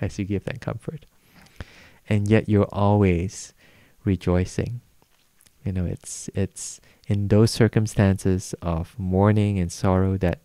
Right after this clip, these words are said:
you find that, hey, yeah, there's every reason to give thanks to God, every reason to seek goodness from his hand and to rejoice in him. As poor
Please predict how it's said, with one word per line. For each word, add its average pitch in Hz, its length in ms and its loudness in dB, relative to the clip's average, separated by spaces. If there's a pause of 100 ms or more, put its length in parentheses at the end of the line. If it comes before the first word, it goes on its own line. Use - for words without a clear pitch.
you - 120 -8
find 101 360 -6
that, 87 160 -6 (580)
hey, - 400 -20 (640)
yeah, - 100 -20 (840)
there's 95 200 -4
every 98 300 -2
reason 92 440 -6
to 90 80 -10
give 90 200 -8
thanks 85 340 -8
to - 80 -14
God, 98 320 -16 (540)
every 113 300 -2
reason 107 380 0
to 85 120 -8
seek - 260 -6 (180)
goodness 87 480 -2
from 85 220 -10
his 87 180 -12
hand 95 520 -12 (480)
and 90 140 -6
to 95 80 -4
rejoice 90 640 -2
in 90 100 -4
him. 95 380 -10 (1300)
As 95 220 -2
poor 101 720 2